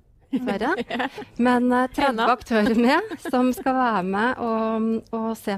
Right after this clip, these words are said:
Speaker 1: på hvordan kan du lage en standard for å sertifisere elektrolysører, sånn at du får et minimumsnivå på hva som er trygt, sikkert for å operere det, og for å skalere det etterpå. Så det er på en måte måten vi jobber på, er å koble oss til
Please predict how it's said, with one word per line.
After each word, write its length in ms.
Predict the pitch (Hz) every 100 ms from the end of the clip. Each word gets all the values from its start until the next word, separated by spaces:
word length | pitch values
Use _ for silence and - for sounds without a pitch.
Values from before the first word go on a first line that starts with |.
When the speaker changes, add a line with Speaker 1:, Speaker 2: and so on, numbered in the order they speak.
| 202
Speaker 1:
på 80 | 226
hvordan 320 | 202 220 233
kan 240 | 240 220
du 80 | 220 226
lage 400 | 226 190 175 196 214
en 160 | 202 202
standard 520 | - 185 190 269 330
for 160 | 208
å 40 | 202
sertifisere 680 | 202 - 220 - 175 180 202
elektrolysører, 800 | 202 - 196 202 - 185 220 320
sånn 240 | - 208
at 80 | -
du 80 | -
får 320 | 202 185 202
et 120 | 214
minimumsnivå 680 | 196 170 175 170 190 208 330 - - - _ -
på 80 |
hva 120 | 202 170
som 160 | 190 202
er 40 |
trygt, 460 | - 196 - - - _ _ -
sikkert 400 | 202 - 240 -
for 240 | 208 190
å 80 | 185
operere 400 | 202 180 - 175
det, 140 | 226
og 80 | 220 -
for 120 | 202
å 80 | 202
skalere 520 | - 202 180 175 165
det 120 | 185
etterpå. 320 | - - - - - - - - 254 208 -
Så 80 | 214
det 80 |
er 80 | 220
på 80 | 247
en 80 | 240
måte 240 | 220 226
måten 320 | 226 202 - 214
vi 80 | 220
jobber 220 | 202 196
på, 80 | -
er 160 | 254 214
å 40 | -
koble 320 | 233 185 190
oss 60 | -
til 220 | 208